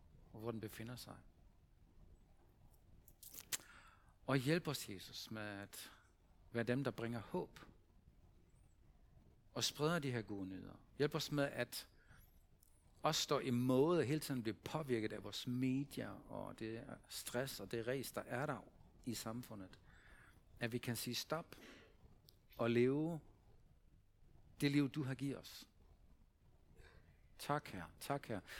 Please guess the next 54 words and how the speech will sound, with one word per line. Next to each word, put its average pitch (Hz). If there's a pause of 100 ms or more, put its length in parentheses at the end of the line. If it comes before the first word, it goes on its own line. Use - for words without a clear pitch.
(120)
Tak, 170
at 160
du 151
ikke 180
fordømmer 175
os, 113
når 127
vi 117
havner 147
i 113
stress, 107
eller 113
når 117
vi 117
er 120
stresset. 107
Tak, 156
at 147
du 156
ikke 160
fordømmer 165
os, 101 (520)
når 123
vi 113
er 113
bange, 113
men 113
at 101
du 113
vil 101
gerne 107
hjælpe 117
os -
ud 123
af 117
det. - (2250)
Giv 156
os -
måde 151
til 131 (120)
at 139
tage 139
de 131
skridt, -
der 135
skal -
tages. - (1400)
Giv 135
os 131
måde 139
til -
at -
sætte -
grænser. 113